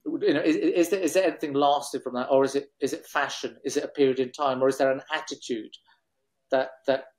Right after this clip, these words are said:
irrespective of what the visual look of the nineteen fifties were, is there an attitude that still pervades today? So that, that's something that I've been working with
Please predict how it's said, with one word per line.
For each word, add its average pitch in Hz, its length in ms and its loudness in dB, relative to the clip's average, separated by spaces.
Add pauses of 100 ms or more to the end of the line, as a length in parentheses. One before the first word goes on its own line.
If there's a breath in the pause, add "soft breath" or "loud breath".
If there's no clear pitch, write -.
(140)
irrespective - 800 0
of 131 240 4 (720 soft breath)
what 147 220 0
the 135 80 2
visual 147 500 0
look 170 320 2 (240)
of 131 160 -2
the 131 80 -2
nineteen 120 540 -6 (100)
fifties 120 420 -4
were, 113 320 0
is 135 140 -2
there 131 120 2
an 127 100 -6
attitude - 420 -10
that - 100 -16
still 120 360 -6 (200)
pervades 120 540 -4
today? 123 460 -4 (340 soft breath)
So - 160 -8
that, 165 340 2
that's - 500 -4
something 139 560 -4
that 131 100 -8
I've 135 100 -8
been 131 160 -2
working 127 340 0
with 123 200 -10